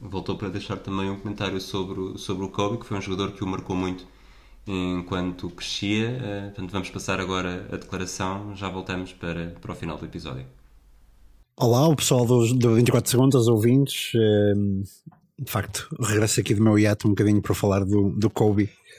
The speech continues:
Speaker 2: Ehm, e o que dizer do Kobe? E o que tantas vezes falei do Kobe no nosso podcast, e o Kobe já não joga, ehm,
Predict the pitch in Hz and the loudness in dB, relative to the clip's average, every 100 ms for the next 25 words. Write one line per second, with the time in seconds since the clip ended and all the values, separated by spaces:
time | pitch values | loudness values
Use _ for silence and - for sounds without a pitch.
0 | - _ _ 107 101 101 104 101 - 120 | -20 _ _ -2 2 2 4 2 2 2
1 | 117 131 113 113 123 131 110 104 - - | 4 4 4 4 4 4 2 2 -2 -10
2 | _ _ _ _ _ - 110 117 - 135 | _ _ _ _ _ -6 -2 0 2 4
3 | 135 123 123 - 117 113 110 117 107 110 | 6 4 4 4 4 4 4 4 4 4
4 | 107 107 - 104 - 101 101 - 101 110 | 4 0 0 -2 0 0 2 0 2 2
5 | 101 101 101 104 101 95 92 95 - - | 2 2 2 2 2 2 0 -4 -8 -20
6 | - - - - 98 95 98 98 | -20 -20 -10 -4 0 0 0 0